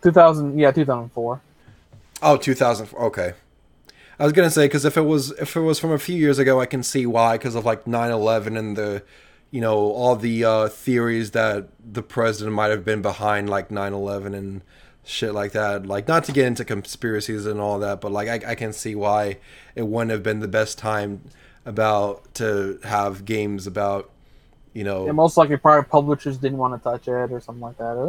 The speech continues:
Speaker 1: "Yeah, I don't wanna release it. I'm good." And then people were too scared at the time. I, I don't know.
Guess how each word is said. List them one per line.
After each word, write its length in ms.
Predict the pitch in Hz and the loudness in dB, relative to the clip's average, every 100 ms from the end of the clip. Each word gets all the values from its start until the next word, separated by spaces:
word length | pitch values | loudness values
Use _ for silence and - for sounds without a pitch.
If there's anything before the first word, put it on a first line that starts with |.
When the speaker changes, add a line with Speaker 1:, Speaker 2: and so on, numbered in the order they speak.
| 240 | -2
Speaker 1:
"Yeah, 100 | 240 | 0
I 160 | 247 | 4
don't 200 | 240 240 | 4 2
wanna 260 | 175 156 160 | 2 2 2
release 460 | 143 139 131 131 - | 4 4 4 0 0
it. 100 | 135 | 2
I'm 240 | 165 170 | 2 2
good." 360 | 135 120 117 117 - _ _ - | 0 0 2 -2 -6 _ _ -14
And 120 | 117 | -10
then 220 | 110 117 - | -10 -10 -12
people 200 | 120 120 | -12 -4
were 80 | 113 | -4
too 180 | 113 120 | -4 -14
scared 380 | - - 110 107 | -8 -4 -4 -4
at 60 | - | -10
the 60 | - | -8
time. 220 | 107 113 | -6 -2
I, 320 | 117 113 113 | 0 6 6
I 20 | |
don't 140 | 117 113 | 4 0
know. 200 | 117 | -4